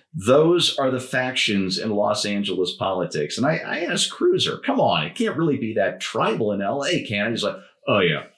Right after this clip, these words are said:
Bosch got that totally right." And there you have it. I don't know if it's because Los Angeles is a one-party state,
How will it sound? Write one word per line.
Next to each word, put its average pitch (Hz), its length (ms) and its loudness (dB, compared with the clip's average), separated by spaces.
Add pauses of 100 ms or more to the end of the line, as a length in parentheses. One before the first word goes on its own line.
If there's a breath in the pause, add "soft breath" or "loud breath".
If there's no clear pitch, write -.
(140)
Bosch 98 280 4
got 87 220 -2
that 80 200 -4
totally 78 340 -4
right." 69 300 -6 (500 loud breath)
And 123 480 2 (200)
there 135 280 4
you 147 160 2
have 131 280 0
it. - 140 -4 (920 loud breath)
I 143 120 4
don't 170 180 4
know 156 160 2
if 139 100 0
it's 131 160 0
because 135 540 0
Los 131 280 2
Angeles 127 420 -2
is 113 120 -2
a 113 60 2
one-party 120 600 0
state, - 960 0